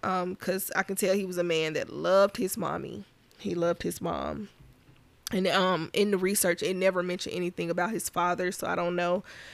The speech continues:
But, yeah, so, like I said, this concludes the story of Mister Anthony Ray Hinton. Um, promise y'all, I'm gonna try to stop finding these Anthonys. I don't know what it is about these An-,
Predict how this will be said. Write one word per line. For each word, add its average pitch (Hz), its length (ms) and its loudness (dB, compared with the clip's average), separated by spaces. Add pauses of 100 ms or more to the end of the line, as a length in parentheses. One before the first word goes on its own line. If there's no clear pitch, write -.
(260)
But, 220 360 10 (160)
yeah, 233 340 8 (160)
so, 214 520 8 (460)
like 190 140 -2
I 196 60 4
said, 208 220 2
this 185 100 0
concludes 190 420 0
the 196 60 -6
story 190 460 4
of 196 140 0
Mister 190 400 -2
Anthony 180 760 -2 (220)
Ray 185 640 2 (300)
Hinton. 196 840 -2 (920)
Um, 208 260 4 (120)
promise 262 360 10
y'all, 208 220 12
I'm 208 60 10
gonna 208 100 2
try 247 180 8
to 233 80 4
stop 214 240 6
finding 190 280 8
these 190 220 -2
Anthonys. 185 440 0
I - 40 -6
don't 202 180 6
know 190 100 8
what 202 160 4
it 208 60 -2
is 208 160 0
about 190 220 0
these 202 180 -8
An-, 185 260 2